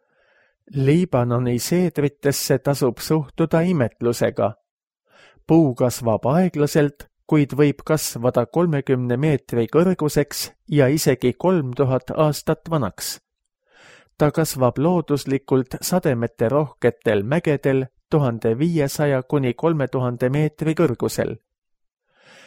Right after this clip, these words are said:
Saalomoni ajal olid suured seedrimetsad nimelt Liibanonis ning põhja pool Süüria ja Türgi piiril paiknevatel Amanuse mägedel.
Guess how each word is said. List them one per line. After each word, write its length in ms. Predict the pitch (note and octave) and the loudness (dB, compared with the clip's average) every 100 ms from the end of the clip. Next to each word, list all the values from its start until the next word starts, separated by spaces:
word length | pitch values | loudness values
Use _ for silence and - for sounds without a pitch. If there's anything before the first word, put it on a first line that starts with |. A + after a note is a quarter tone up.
| _ | _
Saalomoni 800 | - - D#3 F3 D#3+ C#3 C3+ B2 | -8 0 2 2 0 0 -2 0
ajal 360 | A#2+ D3 C#3 C3 | 2 2 2 0
olid 320 | C#3 C3 A#2 - | 2 2 0 -2
suured 500 | - F3 C#3 G#2 - | -2 0 0 -2 -4
seedrimetsad 960 | - E3+ D#3 C3+ C3 C3 - C#3+ C3 | -2 0 0 -2 0 -2 -2 -4 -2
nimelt 320 | C#3+ C#3+ G2+ - | -2 0 -2 -2
Liibanonis 840 | A#2+ F3+ F3+ D3+ C#3 C#3 C3+ - - _ _ | 0 0 2 -2 -2 -2 -4 -6 -14 _ _
ning 360 | D3 C3 A2 - | -2 -2 -2 -4
põhja 320 | - F3 F3 C3+ | -2 0 2 0
pool 380 | C#3 B2+ B2+ A#2+ - _ _ | 0 2 2 -2 -8 _ _
Süüria 720 | - F3 D#3 B2+ C3 B2 A2+ - | 0 2 4 2 4 4 2 0
ja 220 | B2+ G#2+ | -2 -2
Türgi 440 | - F3 F3 C3+ | 0 -2 0 -4
piiril 460 | - D3+ D3 B2+ A2 | -2 0 0 0 -2
paiknevatel 840 | - D3 D3+ C3+ B2+ C3 C3+ B2+ - | 0 0 0 -2 -2 0 2 0 0
Amanuse 640 | C3 A#2+ C#3 D#3 D3+ - | -4 -2 -2 -2 -2 -2
mägedel. 500 | D#3+ D#3 A2 G2 F#2+ | 0 2 0 0 -4